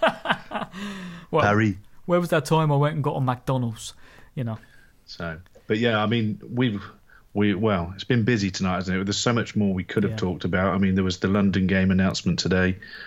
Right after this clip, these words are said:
Speaker 2: Um, they're obviously not coming.
Speaker 1: No.
Speaker 2: Um, and I guess on the next show, we'll probably talk about what you can do instead,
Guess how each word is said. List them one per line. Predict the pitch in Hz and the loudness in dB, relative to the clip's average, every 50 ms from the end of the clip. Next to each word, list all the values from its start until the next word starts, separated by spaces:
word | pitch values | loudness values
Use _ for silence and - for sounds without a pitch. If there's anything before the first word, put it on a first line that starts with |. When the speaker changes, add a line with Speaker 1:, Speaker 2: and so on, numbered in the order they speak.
| - - - - | -18 -12 -4 0
Speaker 2:
Um, | 87 87 87 87 85 85 85 82 - - - - - - - - - - | 0 2 2 2 2 2 2 0 -2 -6 -18 -20 -20 -20 -20 -20 -10 -2
they're | - 110 104 | 0 0 0
obviously | 87 - - - - - 80 | 0 -2 -4 -6 -4 -4 -4
not | 73 - - - | -4 -4 -6 -4
coming. | - 78 80 82 82 82 - - - - - - - - - - | -4 -2 0 0 0 -2 -4 -10 -20 -20 -20 -20 -20 -20 -14 -12
Speaker 1:
No. | 123 113 107 85 | -8 -4 -2 0
Speaker 2:
Um, | 82 82 82 82 80 - | 0 0 0 0 -2 -2
and | - 90 87 | -2 0 0
I | 90 | 2
guess | 87 98 90 - - | 2 0 0 2 2
on | 90 92 | 2 4
the | |
next | 92 92 95 101 95 - - - | 4 4 4 4 2 0 -2 -2
show, | - - - 85 78 78 | -2 0 0 0 0 0
we'll | 80 80 | -2 -4
probably | - - 90 85 82 | -2 -2 -2 -2 0
talk | - - 85 - | -2 -2 -2 0
about | - 92 87 - | 0 0 0 2
what | 95 90 - | 0 0 0
you | - | 0
can | - 95 95 | 0 0 2
do | 104 104 | 4 4
instead, | 104 101 98 - - - - - - | 2 2 2 2 2 0 0 -2 -6